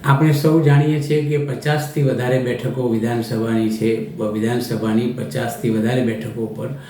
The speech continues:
પાટીદાર સમાજનું એક પ્રભુત્વ છે અને બીજી કેટલીક એવી બેઠકો છે જેમાં પણ પાટીદાર સમાજ વધારે ભૂમિકા ભજવી શકે એમ છે. પરંતુ છેલ્લા કેટલાક વર્ષોથી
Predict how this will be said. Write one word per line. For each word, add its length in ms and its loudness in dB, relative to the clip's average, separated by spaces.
પાટીદાર 420 0
સમાજનું 880 2
એક 180 -6
પ્રભુત્વ 480 -6
છે 200 -10
અને 160 8
બીજી 280 6
કેટલીક 380 2
એવી 500 4
બેઠકો 460 -4
છે 260 2
જેમાં 440 4
પણ 200 2
પાટીદાર 420 -2
સમાજ 380 -8
વધારે 380 2
ભૂમિકા 480 2
ભજવી 400 -2
શકે 280 -6
એમ 220 -8
છે. 160 -12
પરંતુ 680 4
છેલ્લા 260 4
કેટલાક 460 -2
વર્ષોથી 640 -8